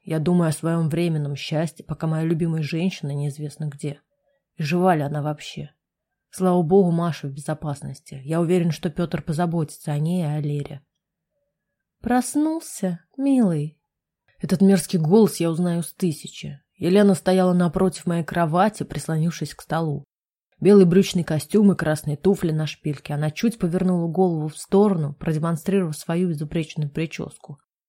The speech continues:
Локон к локону, словно она только что вышла из салона красоты. "Где Полина?"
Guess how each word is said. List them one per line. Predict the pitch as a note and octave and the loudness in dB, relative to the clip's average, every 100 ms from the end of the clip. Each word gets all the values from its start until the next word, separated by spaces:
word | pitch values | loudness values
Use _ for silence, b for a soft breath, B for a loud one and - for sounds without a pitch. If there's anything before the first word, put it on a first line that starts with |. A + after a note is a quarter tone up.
| _ | _
Локон | E3+ F3+ - F#3 | 4 4 4 -2
к | - | 0
локону, | F#3+ E3 C#3 - C3 C3+ _ - | 0 0 -2 -10 -14 -14 _ -4
словно | F3 F3 F3 | 0 2 0
она | E3+ | -2
только | - G3 F#3 - | 2 0 0 -6
что | - | -6
вышла | D3+ D3+ - | -4 -4 -6
из | C#3+ | -6
салона | - E3 D3+ C#3 | -2 0 0 -4
красоты. | C#3 C#3+ - E3 - D3 - _ _ _ _ _ _ _ | -8 -10 -6 -8 -6 -8 -10 _ _ _ _ _ _ _
"Где | D3+ C#3 E3 | -2 2 2
Полина?" | - F3 F3+ E3+ D3 C3+ | 4 6 6 6 4 0